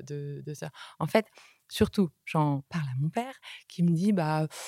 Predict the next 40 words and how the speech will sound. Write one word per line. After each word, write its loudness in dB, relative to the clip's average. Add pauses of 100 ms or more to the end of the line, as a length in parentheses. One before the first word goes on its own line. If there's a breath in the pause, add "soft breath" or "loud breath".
(280 loud breath)
faut -8
que -10
t'acceptes, 4
de -8
toute -18
façon, -2 (140)
euh, 0
ça -6
finira 4
peut-être, 0
euh, 0 (400 loud breath)
juste, 2
euh, 4
avec 4
un, 0 (440 loud breath)
par 4
un 8
dossier 8
ou 10
quelque 0
chose 0
comme 2
ça. -4 (100)
Et -2
là, 0
je -2
me 2
dis, -4
mais -4
c'est -12
pas -6
possible, -10
non, -4
je -8
veux -8
pas -2
juste -6
que -4
mon -2
temps 2